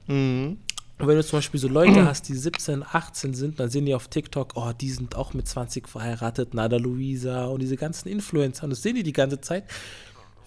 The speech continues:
Speaker 2: Denke ich, kriegen sie das Bild, boah, das will ich auch.
Speaker 1: Mhm.
Speaker 2: Und deswegen, und vor allem ist es generell in der Kultur von uns so, dass man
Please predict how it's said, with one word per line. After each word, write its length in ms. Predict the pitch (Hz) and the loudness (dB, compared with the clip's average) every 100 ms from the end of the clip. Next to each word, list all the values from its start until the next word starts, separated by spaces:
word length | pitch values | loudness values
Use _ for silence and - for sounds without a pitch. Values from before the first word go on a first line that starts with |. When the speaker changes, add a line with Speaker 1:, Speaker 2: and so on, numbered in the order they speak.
| - | 0
Speaker 2:
Denke 200 | 165 170 | 2 2
ich, 80 | 160 | -2
kriegen 220 | - 170 | 0 0
sie 80 | 139 | 0
das 200 | 131 - | -2 -4
Bild, 520 | 120 147 214 269 - - - - - - - | 2 6 6 4 -6 -18 -20 -20 -20 -20 -10
boah, 480 | 156 143 113 - - - - - - - | -4 -4 -4 -10 -20 -20 -20 -20 -18 -10
das 220 | 113 - | -8 -4
will 80 | 120 | -4
ich 180 | 117 | -4
auch. 320 | 98 95 - - - | -8 -10 -12 -18 -10
Speaker 1:
Mhm. 360 | 120 110 110 113 - - - | -4 -2 -4 -8 -14 -10 -4
Speaker 2:
Und 120 | 135 | 0
deswegen, 340 | 143 - 151 131 | 2 2 2 0
und 100 | - | -2
vor 140 | 165 | 2
allem 180 | 160 151 - - - - | 2 2 -4 -18 -16 -6
ist 100 | 160 | -2
es 140 | 151 | 0
generell 400 | 156 143 143 156 | 2 2 4 4
in 100 | 139 | 4
der 100 | 131 | 0
Kultur 360 | - 123 - 139 | -2 -4 -2 -2
von 160 | 135 | -2
uns 100 | 127 | -4
so, 60 | 120 | -4
dass 180 | 120 120 | -4 -4
man 160 | 113 | -6